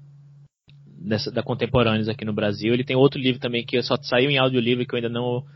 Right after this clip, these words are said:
que eu não, não, não ouvi, né, que é o Mulher Maravilha, que é a história da Elke Maravilha. E esse aí ainda tô, tô devendo,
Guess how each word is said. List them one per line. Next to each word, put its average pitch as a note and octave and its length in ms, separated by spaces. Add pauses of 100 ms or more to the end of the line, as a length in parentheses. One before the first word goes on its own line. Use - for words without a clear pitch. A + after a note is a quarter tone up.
(440)
que - 80
eu A#2+ 60
não, A#2 1300 (520)
não, G#2+ 640
não A2+ 120
ouvi, A#2 420
né, A#2+ 120
que A#2 140
é A2 60
o G#2+ 200
Mulher A#2 220
Maravilha, A#2 560
que - 80
é A2 40
a - 20
história A2 260
da G#2 120
Elke G#2+ 180
Maravilha. A2 720 (720)
E A2+ 240
esse A2 180
aí A2+ 140
ainda A#2 160
tô, A#2 200
tô A#2+ 120
devendo, G#2+ 760